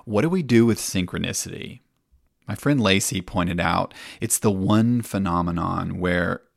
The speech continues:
everyone experiences it, regardless of belief. Atheists still experience synchronicity, right? So how do they explain it to themselves?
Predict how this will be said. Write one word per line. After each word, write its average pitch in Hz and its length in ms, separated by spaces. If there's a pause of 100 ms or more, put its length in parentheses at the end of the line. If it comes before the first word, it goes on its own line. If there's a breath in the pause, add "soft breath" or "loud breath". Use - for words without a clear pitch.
everyone 107 480
experiences 92 880
it, 85 300
regardless 98 680
of 90 180
belief. 104 720 (760 soft breath)
Atheists 135 500
still - 280
experience - 600
synchronicity, 87 840
right? 113 380 (720 soft breath)
So - 240
how 120 220
do 120 80
they 107 140
explain 87 500
it - 140
to - 100
themselves? - 800